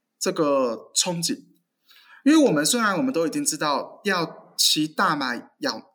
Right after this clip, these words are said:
小马的概念，就是你要有斜杠的创业，那我们要，我们从这个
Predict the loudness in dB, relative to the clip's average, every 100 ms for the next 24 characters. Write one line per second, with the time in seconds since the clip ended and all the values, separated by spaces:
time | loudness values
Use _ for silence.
0 | _ 2 4 2 0 -4 -6 -4 -4 -4
1 | -6 -4 -2 -2 0 0 0 -2 -2 -2
2 | -6 -4 -4 -4 -8 -10 -14 _ -20 -20
3 | -4 2 2 2 0 0 0 0 -2 -2
4 | -4 -4 -2 -2 -4